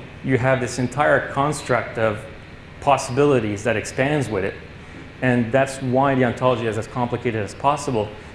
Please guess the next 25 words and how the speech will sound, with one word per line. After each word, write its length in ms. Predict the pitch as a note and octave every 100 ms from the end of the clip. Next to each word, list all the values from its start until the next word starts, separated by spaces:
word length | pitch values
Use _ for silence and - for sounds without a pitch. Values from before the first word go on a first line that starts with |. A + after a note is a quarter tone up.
| -
and 180 | A#2 A2+
that 260 | A#2+ A#2
you 120 | B2+ A#2+
can 160 | C3
use 300 | B2 D#3 B2+
this 180 | A#2 A2
to 180 | A2+ A#2
actually 280 | A#2+ - A2
parse 360 | - A2 G#2
text 300 | - E3 -
after 260 | A2+ - G#2+
a 40 |
while. 280 | G2 G#2 C3 - - - -
And 120 | B2 A#2+
you 80 |
can 180 | A#2 A#2
say, 340 | A2 C3 B2+ - - -
well, 260 | D3 C#3+ - - - -
if 260 | A2+ - - - - -
there's 260 | A#2 G#2 B2
a 80 | A2
Wilder 300 | B2+ D#3 C#3+
in 80 | B2
his 160 | A2+ A2
sentence, 640 | - D#3+ D#3 B2 A#2+ -